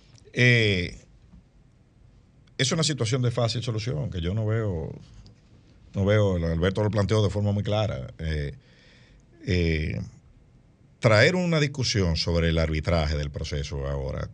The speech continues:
no me parece a mí que, que sea de mucha utilidad, eh, y que, eh, produ-, o sea, o, o que contribuya a producir un clima de estabilidad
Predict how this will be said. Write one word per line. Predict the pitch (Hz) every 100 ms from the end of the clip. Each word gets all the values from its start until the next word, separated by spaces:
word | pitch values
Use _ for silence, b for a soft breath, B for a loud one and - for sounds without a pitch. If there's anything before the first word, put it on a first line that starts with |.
| - -
no | 104 90 95
me | 110 104
parece | 90 90 90
a |
mí | 78 82
que, | 78 73 69 - - b b b b -
que | - 82 76 71 67 - -
sea | - 87 87
de | 82
mucha | 82 82 80
utilidad, | 82 73 69 69 - - B B B B B B _ _
eh, | - 78 76
y | - 90
que, | - 87 82 78 73 - - _ _ _ _ -
eh, | 82 78
produ-, | - 85 82 85 101 - -
o | 85
sea, | - 82
o, | - 98 -
o | 87
que | 98
contribuya | 92 87 85 92 101 71 76 - - _ _ -
a | 78 71 69
producir | 78 76 73 87 82
un | 80
clima | 80 82 76 65 - b b b b b - -
de | 80 78 76 78 -
estabilidad | - - 87 80 80 80 78